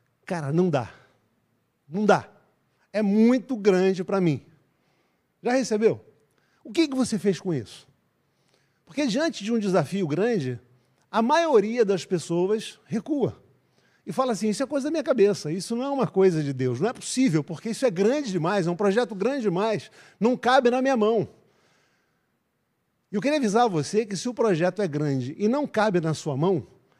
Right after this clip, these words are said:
ele realmente não é seu, é de Deus. Ele tá chamando você pra uma parceria com Ele.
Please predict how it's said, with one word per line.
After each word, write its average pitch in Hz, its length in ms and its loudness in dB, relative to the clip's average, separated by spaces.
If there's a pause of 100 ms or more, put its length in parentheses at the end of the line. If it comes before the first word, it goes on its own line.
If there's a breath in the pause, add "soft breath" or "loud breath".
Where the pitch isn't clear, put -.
ele 175 220 0
realmente 190 800 -2
não 214 240 -2
é 208 60 -4
seu, 202 280 2
é 143 40 -2
de 185 160 -6
Deus. 165 420 -2 (720)
Ele 175 160 -2
tá 254 100 0
chamando 247 360 0
você 220 240 2
pra - 80 -10
uma 247 100 0
parceria 254 460 -2
com 311 160 -4
Ele. 359 260 -2